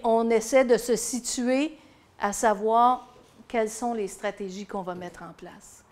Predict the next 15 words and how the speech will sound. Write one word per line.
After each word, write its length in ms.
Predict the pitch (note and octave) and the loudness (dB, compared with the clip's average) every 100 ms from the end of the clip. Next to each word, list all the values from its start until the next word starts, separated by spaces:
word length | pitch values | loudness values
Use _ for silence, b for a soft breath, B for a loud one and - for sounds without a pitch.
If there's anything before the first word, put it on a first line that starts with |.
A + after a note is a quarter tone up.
| b b b | b b b
En 160 | G#3+ A3+ | 2 2
gros, 400 | G#3+ C4+ E4+ E4+ B B | 4 4 4 -2 B B
c'est 540 | - - B3+ C4 C#4 - | -12 2 4 4 2 -2
d'arriver 400 | G3 A3 G#3+ A#3 | 2 2 4 4
à 80 | A#3+ | 6
faire 220 | A#3+ G#3+ | 4 2
du 140 | F#3+ | 0
diagnostic 920 | F3+ G#3+ G#3+ A3 G#3 - - C#4 D4 - b b _ - | 0 4 4 2 -4 -6 -6 -6 -6 -16 b b _ 0
et 320 | A#3+ B3+ C4+ | 2 2 -2
de 140 | G3+ G#3 | -2 0
mettre 320 | G#3+ G#3+ - | 2 0 -2
en 120 | G#3 | -8
place 300 | F#3 G3 G3 | -6 -8 -8
les 120 | G3 | -12
stratégies. 580 | F3 E3+ D#3+ E3+ E3 - | -14 -18 -20 -20 -20 -20